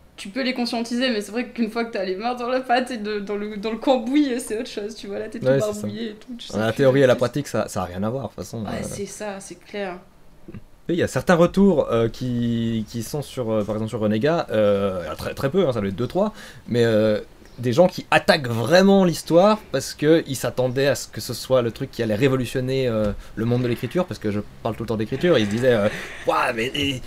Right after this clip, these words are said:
Speaker 2: ce mec qui parle tout le temps d'écriture, eh ben, il a écrit un truc qui n'est pas incroyable ! » <laughs> J'ai écrit une histoire. <laughs> Ça va pas te changer ta vie, mon petit gars. Mais, euh, je pense qu'il y a des attentes derrière, euh, les, les gens se rendent pas forcément compte que c'est pas parce que tu,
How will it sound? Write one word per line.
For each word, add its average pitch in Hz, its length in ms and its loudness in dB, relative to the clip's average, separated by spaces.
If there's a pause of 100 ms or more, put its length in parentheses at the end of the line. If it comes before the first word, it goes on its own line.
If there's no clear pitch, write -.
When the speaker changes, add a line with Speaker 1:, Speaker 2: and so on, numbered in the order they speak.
(180)
Speaker 2:
ce - 160 4
mec 202 240 8
qui 175 100 0
parle 170 140 4
tout 180 60 4
le 170 40 4
temps 170 60 2
d'écriture, 180 420 4
eh - 20 4
ben, 143 100 -2
il 143 180 0
a 151 40 2
écrit 185 200 0
un 185 80 2
truc 226 200 0
qui 175 120 0
n'est 170 80 4
pas 214 160 6
incroyable ! » 214 720 6
<laughs> 480 480 4
J'ai 587 720 4
écrit 466 180 4
une - 80 2
histoire. - 360 4 (460)
<laughs> 202 420 -4
Ça 107 120 -2
va 95 80 -2
pas - 140 -2
te - 80 -14
changer 120 200 -2
ta 110 140 -4
vie, 185 160 -2
mon 151 120 -4
petit 120 140 -8
gars. 113 160 -4 (580)
Mais, 127 140 6
euh, 110 560 4
je - 80 -6
pense 165 140 6
qu'il 170 120 6
y 156 40 8
a 123 40 6
des 107 140 0
attentes 160 320 2
derrière, 135 380 0
euh, 110 240 0
les, 113 100 -2
les 113 160 -2
gens 131 120 -2
se - 60 -14
rendent 120 140 -4
pas 120 80 -4
forcément 113 380 -4
compte 135 340 -6
que 117 380 2
c'est 92 120 -8
pas 110 60 -4
parce 107 140 -6
que 117 100 -8
tu, 104 400 -6